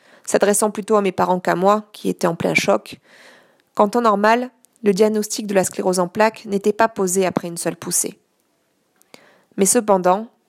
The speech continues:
dans mon cas, les points attaqués étaient très visibles, et il n'y avait aucun doute sur cette maladie qui venait de se déclarer.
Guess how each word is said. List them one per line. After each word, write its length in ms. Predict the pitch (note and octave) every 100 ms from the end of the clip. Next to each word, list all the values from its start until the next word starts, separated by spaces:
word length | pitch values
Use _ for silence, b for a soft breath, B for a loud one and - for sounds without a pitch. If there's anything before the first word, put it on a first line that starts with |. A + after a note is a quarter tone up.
| _ _ _ _
dans 140 | G#3
mon 180 | G#3+ G3
cas, 320 | - G#3 G#3+ A#3 b b b b -
les 100 | G3+
points 220 | - A#3
attaqués 460 | A3 G3+ - A3+
étaient 140 | - G3+
très 220 | - F#3+
visibles, 500 | F#3 F3 E3 E3 F#3+ - _ _ _ -
et 60 |
il 80 | G3
n'y 140 | G3 G3
avait 180 | G3 G3+
aucun 280 | A#3+ - F#3
doute 200 | F#3 -
sur 100 | F3+
cette 180 | E3+
maladie 380 | F3+ E3+ D#3 F3
qui 120 | -
venait 180 | - E3
de 60 | E3
se 80 | E3+
déclarer. 520 | E3+ - E3 -